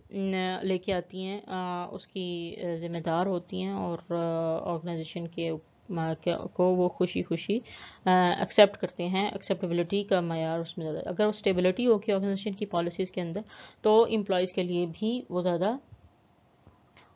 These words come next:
अ, एक्सेप्टेबल होंगी। अब हम बात करते हैं innovation and risk taking। Innovation and risk taking का जो ताल्लुक है वो degree to which employees are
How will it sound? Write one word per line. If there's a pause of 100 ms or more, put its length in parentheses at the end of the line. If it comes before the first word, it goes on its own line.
अ, (180)
एक्सेप्टेबल
होंगी। (540)
अब
हम
बात
करते
हैं
innovation
and
risk
taking। (1400)
Innovation
and
risk
taking
का
जो
ताल्लुक
है
वो
degree
to
which
employees
are